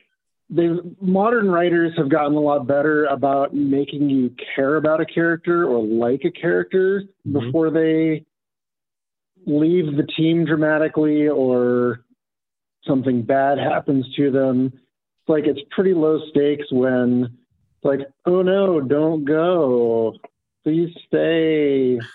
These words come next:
Speaker 2: <laughs>
Speaker 1: jerk." Um, <laughs> you know,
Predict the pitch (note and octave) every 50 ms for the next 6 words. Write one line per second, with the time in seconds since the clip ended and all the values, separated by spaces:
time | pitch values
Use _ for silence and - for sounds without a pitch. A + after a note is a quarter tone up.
0 | - F3 D3 - - - - - - - - F#3 - - _ - - - B2+ A#2
1 | B2 C3+ C#3 C#3 - - _ _ _ _ - - - C3+ B2+ B2 A#2+ A2+ A#2 A#2+
2 | A#2 - - A#2 - _ _ _ - - - - - - - - F#3 E3+ - F3